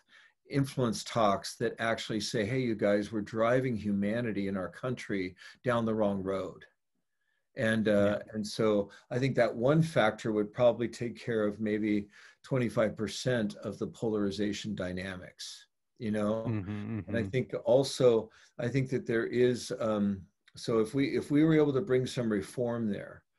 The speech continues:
Speaker 1: I think also if we, if we were able to come together and agree on certain things that are clear. In other
Speaker 2: Mm-hmm.
Speaker 1: words, if you actually get down to it,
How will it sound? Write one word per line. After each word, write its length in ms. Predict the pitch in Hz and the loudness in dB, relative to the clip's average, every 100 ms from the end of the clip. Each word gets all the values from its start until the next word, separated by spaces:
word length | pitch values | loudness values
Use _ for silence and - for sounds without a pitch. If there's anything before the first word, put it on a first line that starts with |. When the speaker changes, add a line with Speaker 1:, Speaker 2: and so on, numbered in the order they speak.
| _ _ - _ - | _ _ -20 _ -2
Speaker 1:
I 120 | 131 | 0
think 200 | 135 160 | 4 4
also 580 | 147 135 160 165 151 131 | 4 6 6 4 6 6
if 200 | 117 - | 4 0
we, 120 | 143 - | -4 0
if 240 | 135 131 | 0 4
we 120 | 147 143 | 4 6
were 260 | 135 131 - | 6 4 4
able 320 | 151 185 214 | 4 4 2
to 80 | 160 | 0
come 320 | - 156 165 | 0 0 0
together 480 | 160 127 131 131 139 | 0 0 0 2 0
and 100 | 127 | -2
agree 360 | 110 117 123 127 | -4 -2 2 2
on 160 | 113 | 0
certain 420 | 107 - 123 107 107 | -4 -6 -6 -6 -10
things 560 | - 147 131 120 104 | -4 -2 0 0 -4
that 120 | - 104 | -4 -4
are 100 | 101 | -4
clear. 520 | - - 98 82 80 _ _ _ _ _ _ _ | -6 -6 -6 -6 -14 _ _ _ _ _ _ _
In 180 | 120 113 | -2 2
other 140 | 147 | 4
Speaker 2:
Mm-hmm. 80 | 147 | 6
Speaker 1:
words, 260 | 143 - - _ _ _ | 6 2 -10 _ _ _
if 200 | - 131 | -2 2
you 160 | 156 151 | 4 4
actually 400 | 143 175 170 240 | 4 2 0 0
get 240 | 196 175 - | 2 2 2
down 320 | 139 175 202 | 2 4 2
to 220 | - 110 | 2 -2
it, 280 | 98 90 - | -2 -8 -14